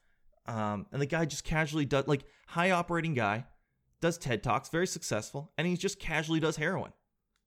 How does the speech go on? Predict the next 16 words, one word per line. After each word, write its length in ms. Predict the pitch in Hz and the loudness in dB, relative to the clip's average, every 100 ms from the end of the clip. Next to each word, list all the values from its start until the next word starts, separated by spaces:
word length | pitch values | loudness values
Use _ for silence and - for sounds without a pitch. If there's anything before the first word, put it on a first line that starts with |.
| _ _ - | _ _ 0
And 80 | 170 | 2
he 80 | 202 | 2
says 300 | - 269 175 | 2 2 0
it 100 | - | 0
too. 120 | 220 | 2
He's 120 | 127 | 2
like, 120 | 120 | 0
"Yeah, 140 | 147 139 | 2 2
I 20 | |
just," 200 | 131 131 127 - | 0 -8 -12 -10
like, 120 | 151 | -8
he 100 | - | -8
talks 320 | - 226 233 | -4 -4 -2
about 260 | 202 175 143 | -2 -2 0
doing 200 | 151 147 | 0 -2
heroin 520 | 127 135 147 127 113 | 0 2 2 0 -4